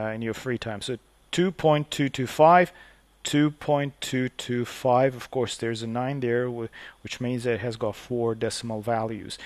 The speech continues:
And in the same way, you can calculate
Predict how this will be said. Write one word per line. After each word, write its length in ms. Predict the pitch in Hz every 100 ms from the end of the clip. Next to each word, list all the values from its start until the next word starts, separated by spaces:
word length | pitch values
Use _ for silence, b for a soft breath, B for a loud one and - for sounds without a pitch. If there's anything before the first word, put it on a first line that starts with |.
| B B -
And 100 | 165
in 60 |
the 80 | 165
same 340 | - 233 240
way, 300 | 180 127 127 - B B
you 140 | 135
can 260 | 139 143 139
calculate 680 | - 175 180 156 135 127 123